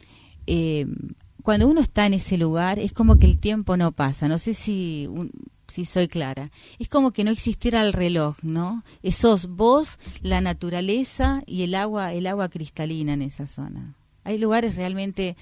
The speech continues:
tan maravillosos en Argentina por descubrir, ¿no? Y bueno, nuestra provincia no es que tiene mucha publicidad con respecto a los lugares naturales que tiene, pero tiene lugares maravillosos.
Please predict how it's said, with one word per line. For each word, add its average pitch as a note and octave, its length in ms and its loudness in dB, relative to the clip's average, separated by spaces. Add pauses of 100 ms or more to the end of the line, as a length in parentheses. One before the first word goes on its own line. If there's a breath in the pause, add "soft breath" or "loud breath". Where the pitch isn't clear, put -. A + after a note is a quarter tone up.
(560 loud breath)
tan C#4+ 180 4
maravillosos E3 840 0
en D3+ 140 0
Argentina D3 680 -2
por C#3 160 -8
descubrir, C#3+ 600 -6
¿no? D#3 340 -6 (420 soft breath)
Y F3+ 160 -6
bueno, F3+ 260 0
nuestra F3 280 -4
provincia G3+ 360 -2
no F#3 60 -6
es G#3 120 -6
que F3 100 -8
tiene E3 240 -8
mucha E3+ 400 -4
publicidad D3+ 800 -2
con D3 140 -8
respecto D3 480 -8
a C#3 40 -4
los C3+ 120 -6
lugares D3 340 -4
naturales C#3+ 520 -4
que D#3+ 120 -10
tiene, D#3 340 -6
pero C#3+ 180 -6
tiene D3+ 240 -8
lugares D3+ 340 -6
maravillosos. C3 920 -10